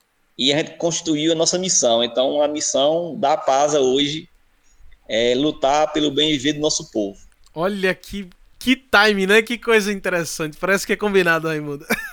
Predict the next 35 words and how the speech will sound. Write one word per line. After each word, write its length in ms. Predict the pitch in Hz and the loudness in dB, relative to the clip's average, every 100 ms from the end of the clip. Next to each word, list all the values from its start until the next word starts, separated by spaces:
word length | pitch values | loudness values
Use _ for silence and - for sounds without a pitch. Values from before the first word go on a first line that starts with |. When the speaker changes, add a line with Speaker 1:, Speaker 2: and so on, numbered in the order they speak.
| - - 285 - - 226 - | -4 -2 -4 -4 -6 -8 -4
Speaker 1:
Pois 180 | 233 214 | -4 -4
é. 80 | 214 214 110 208 160 _ 147 - | -6 -10 -10 -12 -12 _ -16 -2
Não 100 | 226 | 0
é 40 | |
porque, 300 | 277 240 233 | 2 0 0
João, 160 | 202 190 196 | 2 2 2
é 80 | 214 | 2
uma 100 | 240 | 2
coisa 240 | 214 208 | 0 0
que 80 | 220 | 2
eu 80 | 226 | 0
venho 720 | 156 175 190 202 185 139 110 - | 2 2 4 2 2 2 -2 -2
trabalhando 440 | 160 165 147 151 | 0 2 2 2
um 40 | |
tempo, 320 | 156 127 117 113 | 0 -2 -2 0
lendo 280 | 117 147 220 | 0 0 0
Speaker 2:
Sim, 140 | 240 | -2
Speaker 1:
sobre 80 | 254 - | -2 0
Speaker 2:
sim, 80 | |
Speaker 1:
isso, 280 | - - 117 | 0 -2 -4
Speaker 2:
verdade. 460 | 110 170 139 127 123 - | -6 -8 -8 -10 -16 -16
Speaker 1:
refletindo. 800 | - 147 135 127 - 175 160 110 - _ - _ _ _ _ - | -10 -8 -6 -8 -4 -2 -2 -6 -12 _ -20 _ _ _ _ -6
E 160 | - 240 | 0 2
é 100 | 240 | 2
isso, 240 | 160 - | 0 -2
nossa 200 | 151 165 | 0 0
missão 520 | 226 226 214 214 226 | 0 0 2 2 2
da 80 | 220 | 0
associação 480 | 214 214 208 208 214 | 0 0 0 2 0
aqui 260 | 214 - 254 | 0 -2 0
é 80 | |
isso, 320 | 247 226 190 165 | 0 0 -2 -2
né? 100 | 175 | -2
A 40 | |
gente 540 | 180 175 185 165 120 | -2 -6 -6 -4 -6